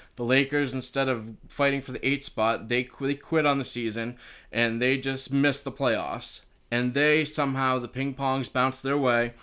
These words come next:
and they jump up seven spots, and they get the fourth pick. And like I said, the Celtics get Sacramento's pick, which is now number fourteen. You know, uh, back o-, in October, you would have thought that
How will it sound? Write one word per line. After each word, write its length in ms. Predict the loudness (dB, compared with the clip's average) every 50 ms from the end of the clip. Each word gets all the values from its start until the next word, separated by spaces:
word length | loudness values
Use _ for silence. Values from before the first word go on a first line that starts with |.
| -20 -20 -20 -20 -20 -20 -20 -20 -20 -12 -6
and 180 | -4 -2 0 2
they 140 | 4 2 2
jump 240 | 2 0 0 0 0
up 160 | -2 -2 0
seven 320 | 0 0 2 2 0 -2
spots, 480 | -2 0 2 4 4 4 2 0 -4 -8 -6
and 260 | -4 -4 -2 -2 -2 -2
they 140 | -2 -2
get 260 | -2 -2 -4 -4 -4 -8
the 60 | -14
fourth 420 | -6 2 4 6 6 6 4 0
pick. 360 | -2 0 0 0 0 -4 -10 -18 -18 -18 -16 -16 -16 -18 -18 -20 -20 -20 -12 -4 2
And 80 | 4
like 140 | 4 6 4
I 100 | 4 0
said, 220 | 0 0 0 0
the 40 | 0
Celtics 440 | -2 0 2 2 2 2 0 -4 -2
get 180 | 0 0 0 0
Sacramento's 720 | 2 2 2 2 2 0 0 0 0 0 0 -2 -2 -2
pick, 260 | -2 -2 -2 0 -2
which 220 | -4 -8 -8 -8
is 80 | -4 -2
now 180 | 0 0 2
number 220 | 2 0 -2 -4 -6
fourteen. 840 | -4 -2 2 2 2 2 0 -2 -2 -2 -2 -2 -2 -6 -10 -16 -20 _ _ _ _ _ -10
You 100 | -8 -6
know, 220 | -6 -6 -6 -6 -6
uh, 300 | -8 -8 -8 -6 -6 -2
back 260 | 2 4 4 4 4 4
o-, 140 | 2 0 0
in 100 | 0 2
October, 480 | 2 2 2 2 2 2 2 2 2 2
you 200 | 0 2 2 2
would 100 | 2 2
have 120 | 0 -2
thought 440 | -2 0 2 4 4 4 2 0 -2
that 300 | -2 -2 0 -2 -4 -8